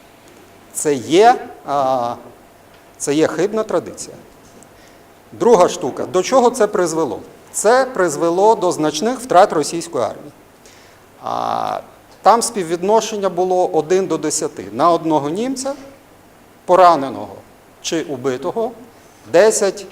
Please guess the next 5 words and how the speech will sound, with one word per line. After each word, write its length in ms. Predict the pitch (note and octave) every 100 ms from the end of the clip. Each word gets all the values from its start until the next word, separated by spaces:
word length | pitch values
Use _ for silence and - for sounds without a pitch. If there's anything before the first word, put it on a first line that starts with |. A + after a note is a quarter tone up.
| -
росіян, 720 | C#3+ D#3 D3 D3+ D#3+ F#3 F#3+ F#3 - - - - - - -
поранених, 760 | D3+ F3+ G#3 G3+ F#3+ - - - -
убитих 480 | C#3+ C#3 F#3 F3+ D#3+ -
або 180 | C3+
полонених. 540 | D#3 C#3 A#2+ G2+ A2